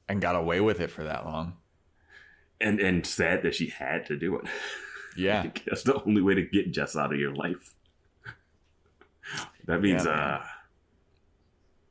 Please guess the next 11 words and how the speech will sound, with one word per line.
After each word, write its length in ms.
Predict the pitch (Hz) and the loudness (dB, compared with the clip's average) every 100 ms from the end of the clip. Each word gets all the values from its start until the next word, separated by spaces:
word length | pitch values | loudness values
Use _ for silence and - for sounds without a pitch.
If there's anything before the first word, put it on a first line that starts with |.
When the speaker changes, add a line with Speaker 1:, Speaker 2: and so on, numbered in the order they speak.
| - | -6
Speaker 2:
yeah, 220 | - 104 | 0 4
it's, 440 | 90 104 - - - _ _ _ _ - | 4 4 2 -6 -10 _ _ _ _ -2
it's 100 | 92 | 2
interesting 400 | 110 127 117 95 | 2 2 4 4
to 60 | |
think 320 | 80 - 78 69 | 2 0 -2 0
how 240 | 80 71 | 0 0
Jessa's 420 | 71 76 - 73 | 0 -2 -2 -2
relationship 680 | 69 67 69 - 69 - 64 | -2 -2 -2 -4 -6 -6 -6
with, 220 | 62 67 64 - | -6 -6 -8 -10
uh, 280 | 64 58 60 | -8 -8 -10